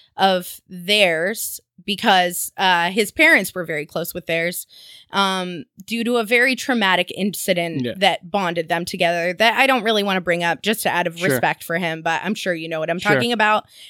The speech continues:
Speaker 1: Anybody listening, I'm sure you might know what I'm talking about. And if you don't, you can look it up.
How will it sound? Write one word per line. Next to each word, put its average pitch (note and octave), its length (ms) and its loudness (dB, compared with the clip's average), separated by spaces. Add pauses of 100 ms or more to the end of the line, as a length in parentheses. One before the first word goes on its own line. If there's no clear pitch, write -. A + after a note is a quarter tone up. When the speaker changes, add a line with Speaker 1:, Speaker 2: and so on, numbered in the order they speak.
Speaker 1:
Anybody F#3+ 360 2
listening, G#3 520 2
I'm F3 120 -4
sure E3 280 -2
you E3 640 -6
might F#3+ 360 2
know C#4+ 140 4
what C#4 120 4
I'm C#4+ 80 6
talking C4+ 260 2
about. B3+ 240 2
And G#3 80 -2
if A3 120 -2
you F#3 120 -4
don't, E3+ 300 -4
you F3+ 100 -10
can F3 140 -6
look D3+ 140 -8
it D3+ 60 -6
up. - 80 -14